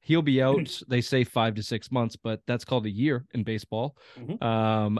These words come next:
Speaker 1: I don't know why he waited. There's speculation and some truth to why they waited to have the surgery, but regardless,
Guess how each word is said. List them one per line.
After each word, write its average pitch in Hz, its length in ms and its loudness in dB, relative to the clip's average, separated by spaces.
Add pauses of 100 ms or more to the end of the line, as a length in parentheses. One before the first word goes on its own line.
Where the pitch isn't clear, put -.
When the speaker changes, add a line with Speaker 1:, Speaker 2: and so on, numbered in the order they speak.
Speaker 1:
I 131 120 2
don't 131 160 2
know 123 140 2
why 120 240 2
he 117 140 -2
waited. 127 420 -2
There's 120 260 -4
speculation 120 760 -2
and 110 180 0
some 127 400 2
truth 127 380 -2
to 131 140 -4
why 120 220 0
they 117 120 -2
waited 117 260 -2
to 113 60 -4
have 110 100 -4
the 107 80 -10
surgery, 123 420 -2
but 117 240 -4
regardless, 139 800 0